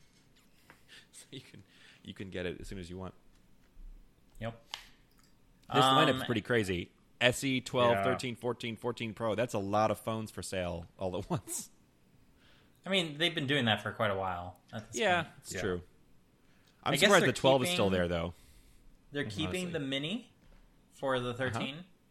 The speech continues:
Speaker 2: so they're not
Speaker 1: Mm-hmm.
Speaker 2: discontinuing it flat out.
Speaker 1: Right.
Speaker 2: Um, but yeah, I don't, I don't see how Apple is, like, collecting meaningful data about people wanting the Mini if the Mini is, like,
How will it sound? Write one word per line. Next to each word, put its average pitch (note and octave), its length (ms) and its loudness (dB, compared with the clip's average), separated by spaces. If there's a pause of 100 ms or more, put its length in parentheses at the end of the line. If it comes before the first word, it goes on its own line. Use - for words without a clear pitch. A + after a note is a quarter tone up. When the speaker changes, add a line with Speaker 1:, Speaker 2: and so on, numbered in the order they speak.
(240)
Speaker 2:
so B2+ 160 -4
they're A#2+ 100 0
not C3 200 2
Speaker 1:
Mm-hmm. - 80 -6
Speaker 2:
discontinuing B2 720 -6
it A2+ 180 0
flat A2+ 480 0
out. F#2+ 380 -2 (560)
Speaker 1:
Right. G2 120 -2
Speaker 2:
Um, F#2 540 -2 (680)
but C#3 280 6 (220)
yeah, E3 200 -2
I D#3 120 4
don't, F#3+ 280 2
I E3 120 4
don't A3+ 160 2
see G#3 260 -2
how D#3+ 260 6
Apple C#3 440 4
is, A#2+ 100 -2
like, A#2 160 2
collecting B2 500 0
meaningful A#2+ 500 -2
data G#2+ 520 4
about G#2 300 -2
people A2+ 300 -2
wanting G#2 340 -2
the G2+ 40 -4
Mini G#2 380 -2
if G#2 160 -10
the A2+ 60 -8
Mini G#2 320 -4
is, G#2+ 240 -6
like, - 280 -12